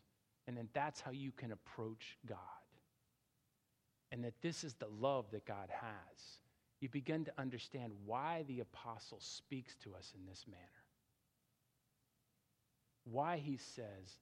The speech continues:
"This is the joy. See what kind of love the God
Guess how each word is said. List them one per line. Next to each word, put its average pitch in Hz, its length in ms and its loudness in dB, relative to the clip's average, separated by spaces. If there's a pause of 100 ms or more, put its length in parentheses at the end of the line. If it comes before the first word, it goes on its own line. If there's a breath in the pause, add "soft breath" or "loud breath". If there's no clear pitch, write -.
"This 143 280 -2
is 120 200 -8
the 117 80 -6
joy. 101 460 -10 (800)
See - 380 0
what 156 200 4
kind 127 300 -2
of 104 80 -4 (120)
love 113 280 6 (220)
the 120 80 0
God 107 320 0